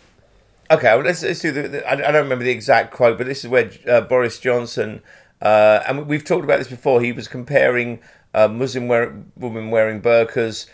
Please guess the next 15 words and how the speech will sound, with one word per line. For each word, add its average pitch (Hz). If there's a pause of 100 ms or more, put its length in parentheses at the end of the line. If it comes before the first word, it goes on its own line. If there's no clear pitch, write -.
(160)
to 120
letterboxes, 113 (120)
and 107
we 113
talked 143
about, 120
what 131
was 143
the 151
show 139
where 117
we 113
mentioned 113
it 101
before? 92